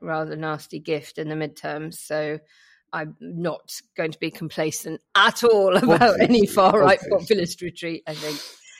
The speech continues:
Speaker 1: I think
Speaker 2: Okay.
Speaker 1: Trump, Trump is set for a big comeback.
Speaker 2: Yeah, and, and while we're on elections, the,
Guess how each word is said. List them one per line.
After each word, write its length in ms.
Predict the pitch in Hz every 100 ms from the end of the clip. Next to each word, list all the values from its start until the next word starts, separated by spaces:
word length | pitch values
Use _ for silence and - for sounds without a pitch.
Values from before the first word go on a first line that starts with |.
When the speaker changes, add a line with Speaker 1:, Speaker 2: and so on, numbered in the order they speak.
| - -
Speaker 1:
I 100 | 160
think 180 | 160
Speaker 2:
Okay. 80 | -
Speaker 1:
Trump, 340 | 160 175 175 -
Trump 280 | 190 190
is 120 | 185 175
set 200 | 190 -
for 120 | 185
a 40 |
big 220 | 170 165
comeback. 420 | 156 156 143 143 - _ _
Speaker 2:
Yeah, 260 | 110 101 90
and, 400 | 90 101 127 135
and 420 | 147 143 139 135
while 220 | 127 143
we're 220 | 135 131 123
on 100 | 120
elections, 680 | 120 131 135 147 135 - -
the, 240 | 113 113